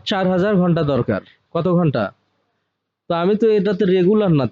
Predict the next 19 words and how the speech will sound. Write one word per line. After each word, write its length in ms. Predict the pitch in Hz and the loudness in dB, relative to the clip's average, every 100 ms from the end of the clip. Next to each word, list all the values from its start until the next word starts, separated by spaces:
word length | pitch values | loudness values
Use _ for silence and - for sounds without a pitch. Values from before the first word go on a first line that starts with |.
| - | -4
খুব 200 | 196 202 | 0 0
একটা 200 | 208 202 | 0 -4
কাজ 340 | - 175 - | -4 -6 -6
করি 280 | - 160 147 | -2 0 2
না, 240 | 170 247 233 - - _ _ _ _ - | 2 0 -4 -10 -14 _ _ _ _ -6
মাঝে 260 | 214 190 202 | -2 0 0
মধ্যে 260 | 202 180 | 0 2
ভিডিও 340 | 160 151 143 120 | 2 2 0 0
দেই। 220 | 107 92 - _ _ _ _ _ _ - - _ _ _ _ | 0 -2 -8 _ _ _ _ _ _ -20 -20 _ _ _ _
আর 200 | 135 139 | -6 -4
সাবস্ক্রাইবার 720 | 123 - 190 - 190 202 220 214 | -4 -4 -4 -2 -2 0 0 0
হচ্ছে 200 | 202 220 | 0 -2
একশো 260 | 185 - | -2 -2
বিরানব্বই, 440 | 175 175 175 131 123 | 0 2 2 0 0
সাবস্ক্রাইবার 600 | 175 175 - 190 202 208 | -2 -4 -4 -2 2 2
লাগবে 300 | 196 185 190 | 2 0 0
আমার 200 | 190 190 | 0 0
এক 180 | 160 - | -2 -2
হাজার। 280 | 131 104 | -4 -4